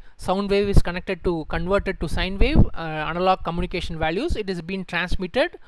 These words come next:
over the line and it is reconverted back to sound waves. Okay, now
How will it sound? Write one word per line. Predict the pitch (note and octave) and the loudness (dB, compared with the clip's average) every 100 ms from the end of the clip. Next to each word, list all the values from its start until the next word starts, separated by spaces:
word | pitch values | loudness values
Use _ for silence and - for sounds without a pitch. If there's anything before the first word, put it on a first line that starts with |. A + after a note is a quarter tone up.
| - | -12
over | D#3+ E3+ E3 | -4 -2 -2
the | D#3+ | -2
line | F3+ C4+ D4+ | -2 -4 -6
and | G3 | -8
it | G3 | -6
is | A3 A3+ | -6 -6
reconverted | F#3 G3+ F#3+ E3+ E3+ E3 D3+ | -6 -4 -4 -2 -4 -6 -6
back | D#3 D3 | -6 -4
to | - | 0
sound | D#4 F#3 D#3 - | 0 0 -4 -6
waves. | A#2+ - - - - - - | -2 -2 -2 -4 -8 -18 -10
Okay, | D#3+ D#3+ D3+ - - | -8 -6 -8 -12 -12
now | F3+ F#3+ E3+ D#4 | -4 -2 0 -4